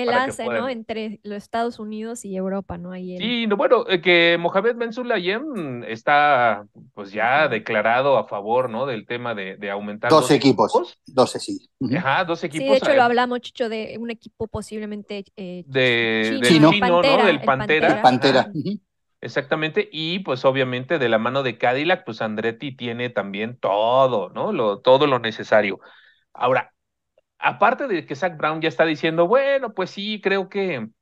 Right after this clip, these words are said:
Speaker 1: eh, y eso lo dijo aquí en México, ¿eh? En el, en el E-Prix, ¿no? Que se acaba de
Speaker 3: Ujú.
Speaker 1: correr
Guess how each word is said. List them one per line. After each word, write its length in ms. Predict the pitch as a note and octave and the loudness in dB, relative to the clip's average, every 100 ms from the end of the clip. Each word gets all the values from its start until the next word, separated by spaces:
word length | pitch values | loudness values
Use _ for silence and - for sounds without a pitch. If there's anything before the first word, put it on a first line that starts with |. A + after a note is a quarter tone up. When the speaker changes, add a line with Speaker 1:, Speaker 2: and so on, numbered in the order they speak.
| _ - | _ -18
Speaker 1:
eh, 140 | - | -8
y 100 | D#3+ | -2
eso 140 | G#3+ D4+ | -2 0
lo 80 | G#3+ | -2
dijo 160 | G#3+ G#3 | -2 -4
aquí 140 | F#3 | -4
en 60 | F3+ | -4
México, 360 | F3+ C#3+ G#2+ | -6 -10 -6
¿eh? 80 | C3+ | -6
En 120 | F3+ | -4
el, 120 | B2+ | -6
en 160 | A2 A#2+ | -6 -6
el 220 | A#2 A2+ | -4 -4
E-Prix, 440 | C3+ C3+ C#3+ A#2+ - | -8 -8 -8 -8 -10
¿no? 120 | C#3 | -14
Que 100 | - | -12
se 100 | A2+ | -12
acaba 240 | A2 A#2+ B2 | -6 -2 0
de 100 | F3 | 2
Speaker 3:
Ujú. 20 | |
Speaker 1:
correr 300 | E3+ G#3+ - | 2 2 0